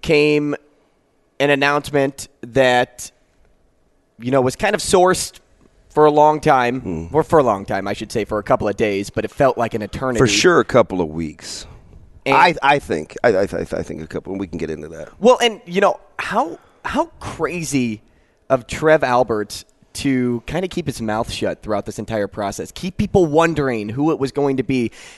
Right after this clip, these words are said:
Speaker 1: And y-, I don't know if this was, if this was true or not, but I was talking with some buddies, uh,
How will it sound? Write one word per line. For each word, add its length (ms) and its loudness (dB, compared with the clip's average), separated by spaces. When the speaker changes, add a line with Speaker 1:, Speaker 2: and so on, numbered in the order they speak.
Speaker 1:
And 280 4
y-, 280 -14
I 140 2
don't 160 2
know 220 6
if 100 -6
this 180 -4
was, 360 -6
if 120 -6
this 200 -8
was 120 -12
true 260 -4
or 100 2
not, 280 0
but 100 -4
I 60 -2
was 120 -4
talking 360 2
with 120 -4
some 220 -6
buddies, 440 0
uh, 320 0